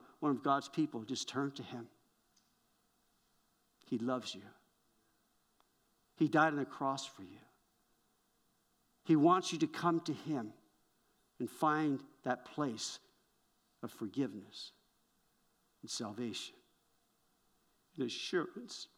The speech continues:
and hope. May the God of hope fill you with all joy and peace in what? Believing, that you may abound in hope through the power of the Holy Spirit.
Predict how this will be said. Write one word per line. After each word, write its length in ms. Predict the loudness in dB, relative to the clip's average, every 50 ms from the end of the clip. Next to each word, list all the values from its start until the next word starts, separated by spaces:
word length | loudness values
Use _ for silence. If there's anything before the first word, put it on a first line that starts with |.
| _ _ _ _ _ _ _ _ _ -20 -12 -4
and 140 | -2 -2 -2
hope. 600 | -2 -4 -4 0 2 2 0 0 -4 -16 -20 -20 -20 _ _ _ _ _ _ _ _ _ _ _ _ _ _ _ _ _ _ _ _ _ _ _ _ _ _ 4
May 140 | 6 8 8
the 100 | 6 6
God 260 | 6 6 6 8 6
of 80 | 2
hope 400 | 0 0 4 4 4 4 2 -2
fill 160 | 0 6 8 10
you 100 | 10 8
with 140 | 6 4
all 140 | 2 0 2
joy 200 | 4 4 4 4
and 160 | 4 4 2
peace 220 | 2 2 0 2 2
in 120 | 2 4
what? 180 | 4 4 2 0 -4 -20 -20 -20 _ _ 0
Believing, 500 | 2 2 4 2 2 0 -2 -8 -12 -14 -16 _ _ _ _ -2
that 120 | 0 2
you 100 | 4 4
may 140 | 4 4 0
abound 600 | 0 -2 0 2 4 4 4 4 2 2 0 0 0
in 120 | -2 -4 -2
hope 340 | -2 0 0 -2 -2 -4 -6
through 140 | -8 -8
the 80 | -8 -8
power 320 | -6 -2 0 0 0 0
of 100 | -4 -10
the 60 | -12 -10
Holy 220 | -10 -10 -10 -10
Spirit. 300 | -12 -12 -12 -14 -16